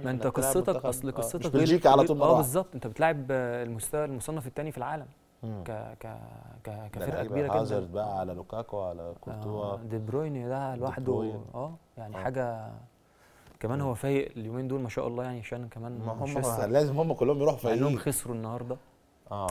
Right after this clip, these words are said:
Speaker 1: ف-، وخسروا النهاردة كمان بطريقة يعني غريبة جدًا.
Speaker 2: مانشستر سيتي، آه.
Speaker 1: آه،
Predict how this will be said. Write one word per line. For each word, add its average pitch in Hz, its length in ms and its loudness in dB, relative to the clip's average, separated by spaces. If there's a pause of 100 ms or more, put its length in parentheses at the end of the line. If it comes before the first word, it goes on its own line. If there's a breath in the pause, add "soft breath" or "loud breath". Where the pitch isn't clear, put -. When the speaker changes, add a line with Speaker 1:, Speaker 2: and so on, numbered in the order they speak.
(160)
Speaker 1:
ف-، 110 760 -8
وخسروا 131 520 -2
النهاردة 131 340 0
كمان 131 240 -4
بطريقة 131 300 -6
يعني 135 240 -6
غريبة 127 260 0
جدًا. 123 320 -4 (220)
Speaker 2:
مانشستر 87 360 -12
سيتي، - 360 -14
آه. 135 60 -10
Speaker 1:
آه، 120 360 2